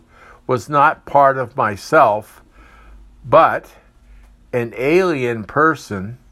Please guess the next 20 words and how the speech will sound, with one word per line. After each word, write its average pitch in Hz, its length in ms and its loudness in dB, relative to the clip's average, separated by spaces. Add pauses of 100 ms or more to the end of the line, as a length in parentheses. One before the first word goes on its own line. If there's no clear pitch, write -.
(920)
an 120 240 -4
evil 170 460 -4
spirit 123 800 -4 (1400)
being 156 380 0
that 117 240 0
somehow 143 580 0
occupied 123 960 0 (920)
an 127 220 -4
area 131 680 0 (100)
of 120 260 -2
my 104 280 -4
mind? 107 640 -4 (3000)
I 131 100 0
recalled 165 640 0
a 175 40 -4
term 160 520 -2
I 127 140 0
had 123 260 -4
once 139 320 -6
heard 117 460 -2